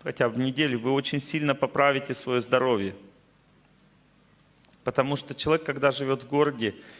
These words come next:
ему не хватает контакта с природой, с энергией деревьев, растений.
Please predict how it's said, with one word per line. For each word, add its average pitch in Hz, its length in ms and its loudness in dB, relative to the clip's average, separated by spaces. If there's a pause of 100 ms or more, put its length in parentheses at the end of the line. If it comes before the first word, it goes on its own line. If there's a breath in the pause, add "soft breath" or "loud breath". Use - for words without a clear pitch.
(120)
ему 131 100 -2
не 139 100 0
хватает 135 440 2
контакта 135 520 -2
с - 80 -2
природой, 127 600 0 (1080 soft breath)
с - 140 -2
энергией 127 460 0
деревьев, 120 680 0
растений. 110 800 0